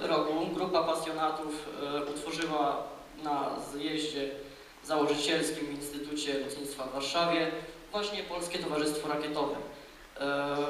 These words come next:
pojawiliśmy się na festynach, e, w Grunwaldzie, w Toruniu. E, zorganizowaliśmy te pierwsze spotkania rakietowe.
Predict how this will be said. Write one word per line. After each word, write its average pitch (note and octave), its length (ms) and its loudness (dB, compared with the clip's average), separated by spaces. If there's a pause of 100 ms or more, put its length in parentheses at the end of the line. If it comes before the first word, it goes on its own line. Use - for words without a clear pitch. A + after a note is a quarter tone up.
(600)
pojawiliśmy F#3+ 600 0
się F#3 320 2
na D#3+ 320 4 (140)
festynach, E3+ 560 0
e, C#3+ 1080 -2 (760)
w D#3 100 -16
Grunwaldzie, D#3 520 4
w - 120 2
Toruniu. C#3+ 400 2 (440)
E, D3 240 0
zorganizowaliśmy D#3 840 0
te C#3+ 100 -2
pierwsze D3 460 -2
spotkania D3 480 0
rakietowe. C3+ 460 -4